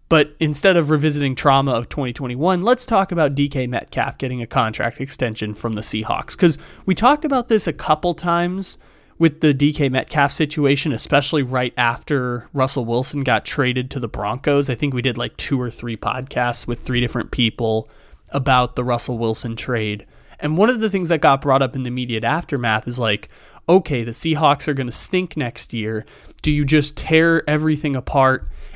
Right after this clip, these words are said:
and everyone's available for trade? And the thing that I consistently said is, like, under any circumstances, everyone should be available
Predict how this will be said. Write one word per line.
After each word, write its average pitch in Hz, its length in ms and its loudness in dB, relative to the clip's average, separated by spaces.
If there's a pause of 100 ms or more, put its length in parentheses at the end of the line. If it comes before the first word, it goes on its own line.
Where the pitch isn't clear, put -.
and 131 520 0
everyone's 147 460 4
available 117 420 2
for - 160 -6
trade? - 480 -2 (400)
And 175 100 4
the 180 80 6
thing 233 220 0
that 202 80 6
I 180 80 4
consistently 147 560 -2
said 147 240 4
is, 123 120 -2
like, 123 360 -2
under 156 340 2
any 202 220 0
circumstances, 131 880 -2
everyone 151 460 2
should 139 160 -6
be 127 120 -2
available 120 720 -2